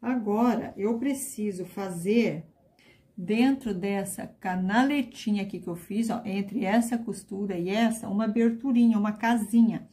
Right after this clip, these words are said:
que é por onde eu vou passar esse meu cordão.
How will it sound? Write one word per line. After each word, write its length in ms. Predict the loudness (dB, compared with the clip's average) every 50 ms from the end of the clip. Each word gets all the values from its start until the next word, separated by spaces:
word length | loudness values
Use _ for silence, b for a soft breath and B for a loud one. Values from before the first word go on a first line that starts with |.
| B B B B B B B B B _
que 80 | -6 -6
é 60 | -4
por 240 | -2 0 2 2 4
onde 260 | 4 4 4 4 4
eu 140 | 4 2 2
vou 480 | 0 -2 0 0 0 0 0 -2 -4
passar 560 | -4 -4 -4 -4 -4 -6 -6 -4 -2 -2 0 0
esse 240 | -2 0 0 0
meu 200 | 0 2 0 -2
cordão. 520 | -2 -2 -2 0 0 0 -2 -2 -4 -8